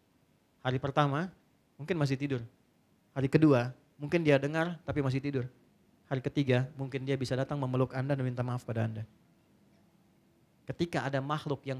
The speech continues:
sulit ditaklukkan dengan makhluk lagi, minta kepada Khalik untuk melembutkan dan menaklukkannya. Itu sudah ditempuh atau belum? Ya kan? Tiga, pelan-pelan.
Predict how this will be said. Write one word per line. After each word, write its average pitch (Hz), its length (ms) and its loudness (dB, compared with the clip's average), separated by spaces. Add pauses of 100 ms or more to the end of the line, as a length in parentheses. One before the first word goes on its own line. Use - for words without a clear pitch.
sulit 151 240 -4
ditaklukkan 127 480 -6
dengan 120 160 -4
makhluk 127 320 -6
lagi, 131 240 -6
minta 151 240 -10
kepada 123 320 -12
Khalik 135 400 -4
untuk 127 160 -10
melembutkan 127 480 -6
dan 117 80 -8
menaklukkannya. 117 640 -12 (1200)
Itu 160 160 -6
sudah 143 160 -2
ditempuh 139 320 -2
atau 139 160 -2
belum? 139 240 4 (1200)
Ya 139 160 0
kan? 170 40 -2 (1700)
Tiga, 123 320 2 (2750)
pelan-pelan. 117 400 -2